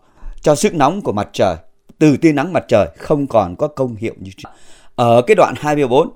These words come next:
thì Đức Thánh Cha nói là tình trạng ô nhiễm khí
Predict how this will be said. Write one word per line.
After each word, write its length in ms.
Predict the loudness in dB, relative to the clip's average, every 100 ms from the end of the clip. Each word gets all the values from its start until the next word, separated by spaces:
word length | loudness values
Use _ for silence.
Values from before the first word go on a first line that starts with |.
| _
thì 160 | -8 -4
Đức 120 | -2
Thánh 160 | -4
Cha 200 | -2 -2
nói 220 | -2 -2 -4
là 120 | -10 _ _ _ _ _ 0
tình 340 | 2 2 -2
trạng 240 | -2 -2 -2 0
ô 240 | 2 2
nhiễm 280 | 0 -2 -2
khí 460 | 2 2 2 -4